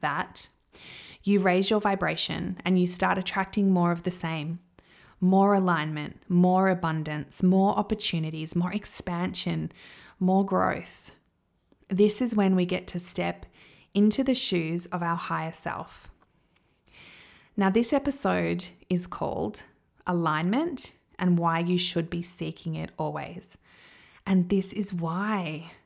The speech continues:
This is why. Because alignment is the key to your expansion and to your growth. So here's what I want you to do. Here's what I want you to do, guys.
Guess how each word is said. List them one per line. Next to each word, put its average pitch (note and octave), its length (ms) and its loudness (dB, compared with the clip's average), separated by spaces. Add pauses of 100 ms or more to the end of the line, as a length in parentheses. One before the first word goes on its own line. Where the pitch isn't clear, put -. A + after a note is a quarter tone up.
(400)
This G#3 200 2
is A3 160 0
why. F3 500 0 (720)
Because G3 280 4
alignment G3+ 640 4
is F#3+ 180 0
the F#3 100 0
key F#3+ 500 -2
to F#3 160 -4
your F3+ 260 2
expansion F3+ 760 -4
and F3 100 0
to F#3 140 -2
your F3+ 120 2
growth. - 680 -4 (1600)
So - 200 0
here's A3 340 4
what A3 100 6
I G#3 60 6
want G3 160 2
you F#3+ 60 2
to F#3 100 2
do. E3 260 -2 (400)
Here's C4 320 6
what B3+ 80 6
I A3+ 60 4
want G3 160 2
you F3+ 80 -2
to E3 80 0
do, D3 200 -6
guys. - 520 -6